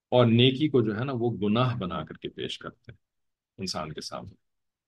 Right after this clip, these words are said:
वज़य्यन लहुमुश शैतान, कुरान मजीद में है ना, कि इनके गुनाहों को, इनके नाशुक्रियों को, इनके जो है वो शिर्क को, इनके कुफ्र को शैतान ने मुज़य्यन कर दिया इनके लिए।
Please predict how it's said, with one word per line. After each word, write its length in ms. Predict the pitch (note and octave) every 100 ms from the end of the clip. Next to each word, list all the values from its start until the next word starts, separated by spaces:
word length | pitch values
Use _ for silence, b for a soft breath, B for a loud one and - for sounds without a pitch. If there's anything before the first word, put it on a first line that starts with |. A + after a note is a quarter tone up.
| _ _ _ _ _ _ _ _ -
वज़य्यन 640 | G2+ F#2 A#2 C#3 B2+ A#2+
लहुमुश 600 | G#2+ F#2+ F2+ F2+ F2+ -
शैतान, 680 | - D2+ D2 D#2+ D#2+ D#2 - - _ _ _ -
कुरान 240 | F2 E2+
मजीद 300 | D#2+ D#2+ E2+
में 100 | F2
है 80 | D3
ना, 80 | F#3+ - _ _ _ _ _ _ _
कि 60 | -
इनके 280 | A#2+ A#2+ A#2
गुनाहों 440 | G2+ A2 A#2+ A#2+
को, 220 | A#2 A2 A2
इनके 180 | G#2
नाशुक्रियों 720 | G#2+ G2+ G2+ - - G#2+ G#2+
को, 240 | G2+ G#2+ G#2
इनके 240 | G#2 G#2
जो 140 | G2 G2+
है 60 |
वो 240 | G2+ G2 F#2
शिर्क 460 | - - B2 A#2+
को, 160 | A2 G#2
इनके 200 | G#2 G#2
कुफ्र 340 | - C#3+ D3
को 400 | B2+ D3+ G3+ - - _ _ _ _ _
शैतान 460 | - A2+ A2 A#2 C3+
ने 100 | D#3
मुज़य्यन 720 | B2+ A#2+ C#3 D#3+ D#3+ A3 A3+
कर 180 | G3 D#3+
दिया 280 | C3+ C3 G#2+
इनके 260 | F2 E2
लिए। 260 | B1+ B1